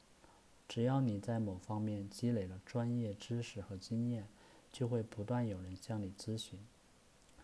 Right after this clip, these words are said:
如果你能抓住这样的机会，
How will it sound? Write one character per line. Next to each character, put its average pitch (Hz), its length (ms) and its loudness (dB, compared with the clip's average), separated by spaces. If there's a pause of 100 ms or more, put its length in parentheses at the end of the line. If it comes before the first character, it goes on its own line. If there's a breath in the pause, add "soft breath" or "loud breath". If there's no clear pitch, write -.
(240 loud breath)
如 117 180 4
果 110 320 2 (920)
你 113 160 6
能 104 220 4
抓 123 220 0
住 123 180 -2
这 120 140 -2
样 113 140 0
的 101 120 -2
机 - 220 -8
会， 107 320 -4